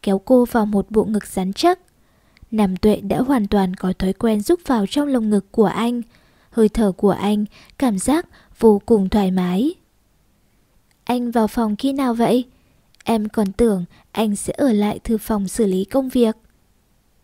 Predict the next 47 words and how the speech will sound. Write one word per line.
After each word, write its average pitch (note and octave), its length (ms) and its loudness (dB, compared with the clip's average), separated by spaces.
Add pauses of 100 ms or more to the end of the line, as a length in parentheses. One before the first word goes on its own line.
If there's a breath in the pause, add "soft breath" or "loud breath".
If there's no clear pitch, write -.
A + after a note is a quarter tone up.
(640)
Vì A3 200 2
thực G3+ 220 -2
hiện A3+ 260 0
ước E4+ 220 0
định B3 220 0
với G3 240 0
Hoan A3+ 260 0
Hoan, G#3 360 2 (500 soft breath)
bà G3+ 160 2
ba G3+ 260 2
về G3+ 200 0
nhà G3 220 0
ăn C4+ 180 -6
cơm C#4 260 0
chiều, G#3 400 2 (320 soft breath)
mỗi G#3 200 0
ngày B3 320 -2 (120)
cứ G3+ 100 0
đến F#3+ 240 -2
bảy B3 160 4
giờ G3+ 320 2 (320 soft breath)
là A3+ 160 2
anh G#3+ 260 -2
có G3 120 -2
mặt B3+ 200 -2
ở A3 160 -2
nhà G3 420 0 (260 soft breath)
để G3+ 220 2
ăn G3+ 240 -2
cơm G#3 240 2
tối. G3+ 400 2 (360 soft breath)
Sau G#3 240 0
đó G3 340 0 (220 loud breath)
đem G3+ 280 2
những F#3+ 140 -2
công C4+ 200 -4
việc A3+ 240 2
chưa C4+ 160 0
xử C4 220 0
lý F#3+ 200 2
kịp B3 280 0 (360 soft breath)
mang G#3 220 2
về G3 160 2
nhà F#3+ 280 0
xử G3+ 220 0
lý F#3 200 -2
nốt. E4 260 0